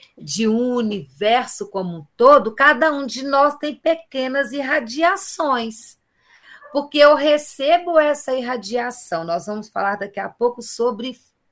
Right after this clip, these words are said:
essa nossa luz que precisa brilhar, que a gente aprendeu isso com Jesus. Lá atrás os, já, já se falava, mas Jesus trouxe isso de uma forma tão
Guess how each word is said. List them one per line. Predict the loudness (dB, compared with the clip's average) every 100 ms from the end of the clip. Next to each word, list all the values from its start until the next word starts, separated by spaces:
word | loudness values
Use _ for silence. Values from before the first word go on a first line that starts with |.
| -8
essa | -8 -4 -6
nossa | -4 -2 -2 -2 -6
luz | -4 -8 -10
que | -10
precisa | -2 -2 -2 -6 -6
brilhar, | -6 -6 -6 -8 -12 _ _ _ _ -12
que |
a | -10
gente | -8 -12
aprendeu | -10 -12 -8 -6
isso | -6 -10 -10
com | -10
Jesus. | -4 -4 -4 -10 -14 -16 _ _ _ _ _ _ _
Lá | -4 -4
atrás | -4 -6 -4 -4
os, | -8 -14 -18 _ _ -12
já, | -4 -2 -4 -8
já | -10 -10 -10 -12
se | -10 -10
falava, | -10 -8 -8 -8 -10 -14 _ _ _
mas | -4 -4 -2
Jesus | -4 -4 -8 -10
trouxe | -8 -6 -6 -8 -10
isso | -10 -12
de | -10
uma | -10 -10
forma | -8 -8 -8 -16 _ _ _ 4
tão | 4 4 0